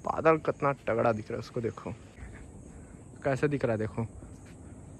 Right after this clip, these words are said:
Family, पूरा तगड़ा दिख रहा है, क्या धुआं निकल रहा है। So family, पैर हाथ धो के आ गया ना दुकान में, अभी दुकान में बैठा हूँ, एकदम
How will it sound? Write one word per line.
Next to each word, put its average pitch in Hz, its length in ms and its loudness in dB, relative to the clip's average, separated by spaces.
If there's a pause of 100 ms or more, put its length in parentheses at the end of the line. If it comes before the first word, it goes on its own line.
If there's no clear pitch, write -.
(4000)
Family, 135 340 6 (960)
पूरा - 140 0 (120)
तगड़ा 143 320 8
दिख 135 180 2
रहा 113 120 2
है, 104 60 -2 (1800)
क्या 139 140 6
धुआं 127 360 4
निकल 113 260 2
रहा 107 120 0
है। 113 60 -6 (1700)
So 190 120 12
family, 190 360 12
पैर 165 240 10
हाथ 165 140 10
धो 160 160 10
के 170 100 8
आ 160 100 12
गया 165 180 10
ना 165 100 8
दुकान 160 360 6
में, 175 180 8
अभी - 360 0
दुकान 143 320 6
में 156 140 6
बैठा 135 260 6
हूँ, 156 80 6
एकदम - 640 4